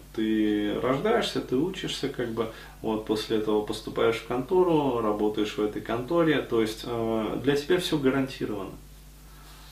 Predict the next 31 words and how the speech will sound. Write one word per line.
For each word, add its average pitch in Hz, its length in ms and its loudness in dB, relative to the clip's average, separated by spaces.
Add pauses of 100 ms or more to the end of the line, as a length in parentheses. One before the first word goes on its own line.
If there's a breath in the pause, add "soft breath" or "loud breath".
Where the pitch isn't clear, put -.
(480 loud breath)
А, 113 300 -2
вот, 113 460 2
э, 110 680 -4 (680)
если 135 360 4
ты 131 160 2
проявляешь 131 640 2
там 113 200 -4
старание, 160 580 -2 (100)
то 143 220 4
тебе 76 320 -6
там - 200 -10
такой-то - 420 -6
пост - 400 -4
вот - 180 -10
гарантирован 104 580 -4
в - 80 -16
таком-то 110 380 -10 (580 loud breath)
количестве 110 600 2
лет, 101 260 -2
то - 80 -8
есть - 120 -12
по 113 100 2
выслуге 113 440 0
лет. 104 260 0 (500)
Но 110 840 0
в - 60 -12
царской 123 360 4
России 120 320 2
также - 320 -2
примерно 104 460 -8
было. 98 280 -6